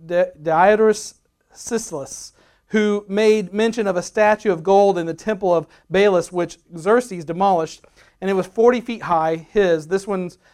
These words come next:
referenced in other, uh, people believe it was more ninety feet, like we read in the story.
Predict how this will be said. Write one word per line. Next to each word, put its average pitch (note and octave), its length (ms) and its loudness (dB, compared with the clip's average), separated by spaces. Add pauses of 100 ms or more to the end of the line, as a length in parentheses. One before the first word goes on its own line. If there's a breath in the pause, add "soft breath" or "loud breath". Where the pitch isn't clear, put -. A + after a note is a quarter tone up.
(120 soft breath)
referenced F#3+ 420 2
in E3 60 -8
other, E3+ 500 -2
uh, D#3+ 220 -4
people E3+ 260 -12
believe E3 240 -2
it D#3+ 100 -4
was D#3+ 140 -10
more E3+ 160 -6
ninety E3+ 320 -2
feet, E3+ 260 -12
like C#3+ 160 -12
we D3+ 100 -6
read E3 260 0
in D3+ 60 -6
the D3+ 80 -10
story. D3+ 380 -4